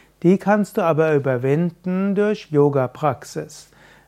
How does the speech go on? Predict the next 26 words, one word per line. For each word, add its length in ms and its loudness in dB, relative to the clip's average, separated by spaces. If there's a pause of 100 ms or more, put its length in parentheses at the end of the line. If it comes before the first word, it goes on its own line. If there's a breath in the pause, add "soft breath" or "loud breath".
Wenn 120 -2
du 120 2
jeden 360 0
Tag 480 0
Asanas 680 -2
und 180 -6
Pranayama 760 0
machst, 360 -4
kannst 280 -4
du 60 -2
diese 440 -2
Form 500 2
von 360 -2 (500 loud breath)
Unruhe 840 4
überwinden, 1000 -2
die 120 -4
auf 200 -8
Nervosität, 1200 0
Stress, 880 -2
mangelndes 640 -2
Selbstbewusstsein, 1300 -2 (480 loud breath)
ja, 100 -4
und 240 -2
so 160 2
weiter 380 2
beruht. 600 -6